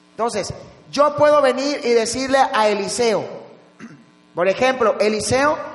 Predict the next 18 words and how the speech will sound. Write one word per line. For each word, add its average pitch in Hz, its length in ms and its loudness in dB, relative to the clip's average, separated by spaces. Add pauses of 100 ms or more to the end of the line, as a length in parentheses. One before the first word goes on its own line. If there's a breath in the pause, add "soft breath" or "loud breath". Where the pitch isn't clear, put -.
(140)
necesito 226 580 -2
que 262 100 4
me 214 200 -4
cheques 254 560 0
tal 247 360 0
papel 254 600 2
en 214 220 -4
tal 240 240 2
lugar 233 340 0
de 240 100 0
gobierno 247 540 0
y 214 100 -4
lo 208 120 -4
necesito 208 580 -6
para 220 180 0
el 202 100 0
día 226 280 -2
jueves". 208 520 -2